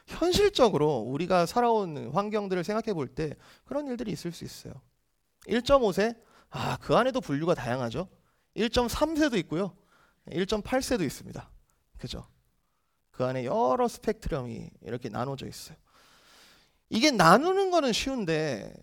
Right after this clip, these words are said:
나눠지는 그 여러 분류가 하나의 공동체가 된다는 건 정말 쉬운 일이 아닙니다. 옛날 이 세 분들은, 어,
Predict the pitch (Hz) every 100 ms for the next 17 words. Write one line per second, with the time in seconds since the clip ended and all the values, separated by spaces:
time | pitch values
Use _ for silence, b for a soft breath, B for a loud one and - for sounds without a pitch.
0 | 50 - 123 127 143 226 294 302 277 269
1 | 254 240 - 190 151 127 180 - 131 139
2 | 160 165 160 - 311 330 302 175 156 185
3 | 175 180 160 107 113 117 127 226 - 143
4 | 277 359 - 220 156 160 - 110 - -
5 | _ _ _ _ _ _ _ _ _ _
6 | _ _ _ _ _ _ _ _ _ _
7 | _ _ _ _ _ _ _ _ _ _
8 | _ _ - _ - 139 185 247 254 160
9 | 147 240 220 196 165 151 160 135 101 -
10 | - - 123 120 113 -